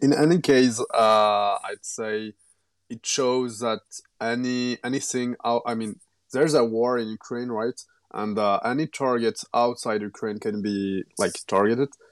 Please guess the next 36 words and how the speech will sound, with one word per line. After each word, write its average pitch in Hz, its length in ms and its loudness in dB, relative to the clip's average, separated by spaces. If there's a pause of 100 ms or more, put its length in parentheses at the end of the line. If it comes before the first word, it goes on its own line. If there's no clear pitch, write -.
(180)
and, 104 300 0
uh, 95 520 4
destroyed, 117 560 0
which 113 300 -6
is, 107 320 -6
uh, 98 240 0
very 104 280 0
important 107 460 -6
to 101 320 -6
understand, 101 520 -4
I 95 100 -2
think, 104 380 -6
because, 101 420 0 (840)
let's 104 200 0
say, 123 280 6
if 135 240 0
anything 135 420 2
happened 117 380 0
in 113 160 2
the 107 140 4
near 107 480 0
future, 104 800 0
uh, 98 240 2
with 95 220 -4
China 104 380 -2
or 95 320 -2
something, 117 640 -4
they 113 80 2
will 101 160 2
probably 104 540 -2 (220)
target, 98 380 -2 (300)
um, 90 560 -2 (560)
places 107 520 -4
that - 300 -2
we 101 380 2
won't 107 460 0